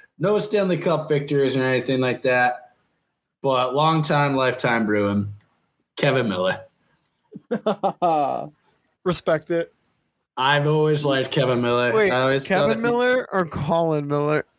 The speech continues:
Speaker 1: Kevin. Kevin Miller. I thought if Kevin Miller could stay healthy, he would have been a pretty, uh, important part of what the Bruins are trying to do.
Speaker 3: I feel like he would have been Kevin Miller's career, just, like, the way that he played and, you know,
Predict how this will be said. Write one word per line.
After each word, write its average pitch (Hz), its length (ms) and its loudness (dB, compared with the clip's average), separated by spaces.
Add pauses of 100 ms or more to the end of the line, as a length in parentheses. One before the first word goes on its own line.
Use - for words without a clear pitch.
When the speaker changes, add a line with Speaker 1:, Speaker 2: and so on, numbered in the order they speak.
(300)
Speaker 1:
Kevin. 104 520 0 (260)
Kevin 123 320 0
Miller. 107 380 0
I 143 200 2
thought 180 300 2
if 170 120 0
Kevin 196 300 2
Miller 226 240 2
could 180 140 -2
stay 175 220 0
healthy, 147 340 0
he 135 160 0
would 143 120 2
have 139 60 0
been 139 120 0
a 123 40 -2
pretty, 127 640 0 (560)
uh, 113 440 2 (580)
important 117 500 -2
part 95 400 -2 (100)
of 98 120 -2
what 104 140 -2
the 113 60 -4
Bruins 98 320 -2
are 98 40 -8
trying 98 240 -2
to 95 80 0
do. 98 260 -2 (380)
Speaker 3:
I 175 100 0
feel 190 180 0
like 196 160 0
he 233 120 -2
would 208 140 2
have 185 140 -2
been 165 420 -2 (240)
Kevin 170 260 0
Miller's 165 320 0
career, 139 500 0
just, 147 320 -6
like, 147 200 -2 (600)
the 147 140 -2
way 135 180 2
that 143 120 4
he 143 120 2
played 131 340 0
and, 127 360 -4
you 139 140 -2
know, 117 220 2